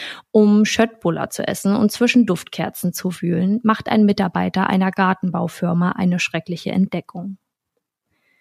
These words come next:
Ihre Mäharbeiten, die sie im Laufe des Tages entlang der Straße, die am Möbelhaus vorbeiführt, weitergeführt hätten, wird sofort unterbrochen. „Hier liegt jemand rum“, sagt der sichtlich aus dem Konzept gebrachte Mann in Richtung seines Chefs.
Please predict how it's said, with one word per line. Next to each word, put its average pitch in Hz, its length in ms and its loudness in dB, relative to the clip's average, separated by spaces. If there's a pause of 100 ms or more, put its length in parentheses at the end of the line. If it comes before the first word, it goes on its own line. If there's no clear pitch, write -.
(320)
Ihre 214 200 6
Mäharbeiten, 202 920 4
die 214 140 2
sie 202 120 4
im 202 100 4
Laufe 190 300 2
des 190 160 -4
Tages 180 480 -2
entlang 185 300 0
der 185 100 -2
Straße, 185 500 -2
die 190 140 0
am 185 140 2
Möbelhaus 180 420 0
vorbeiführt, 185 640 -2
weitergeführt 190 720 0
hätten, 185 360 0 (280)
wird 202 200 4
sofort 180 500 -2
unterbrochen. 190 800 -4 (1200)
„Hier 240 160 6
liegt 240 260 0
jemand 214 380 4
rum“, 208 300 4 (640)
sagt - 260 -2
der 180 80 2
sichtlich 190 440 0
aus 185 100 -4
dem 185 140 -2
Konzept - 420 0
gebrachte 185 420 0
Mann 180 280 2
in 190 120 0
Richtung 185 320 -2
seines 180 320 -2
Chefs. - 580 -12